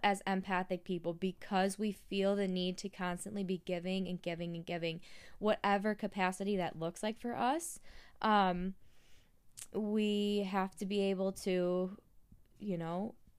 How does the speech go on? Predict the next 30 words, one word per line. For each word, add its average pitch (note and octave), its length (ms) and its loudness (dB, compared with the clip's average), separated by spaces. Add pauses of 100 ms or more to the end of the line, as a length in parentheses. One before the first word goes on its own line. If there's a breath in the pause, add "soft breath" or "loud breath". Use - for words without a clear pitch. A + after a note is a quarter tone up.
come G#3+ 200 0
back F#3+ 280 2
to G#3 140 0
ourselves F#3 680 2
and G3 380 0
fill G3 260 0
ourselves F#3+ 460 0
up F3 200 0
energetically F3 720 0
to D#3 120 -12
be E3+ 140 -2
able E3 160 -2
to D#3+ 460 -6 (340 loud breath)
continue F3 540 0
to E3 160 -8
give. D#3+ 380 -4
And G3 140 -2
that, A3 160 -4
that's B3 240 0
all D4 140 -2
it D4+ 100 -2
is. G3+ 200 -2
Like, - 180 -4 (340 loud breath)
there's A#3 200 2
nothing A#3 360 2
wrong G3 300 6
with B3+ 180 2
being G#3+ 240 2
a G3 40 2
giving F#3+ 400 0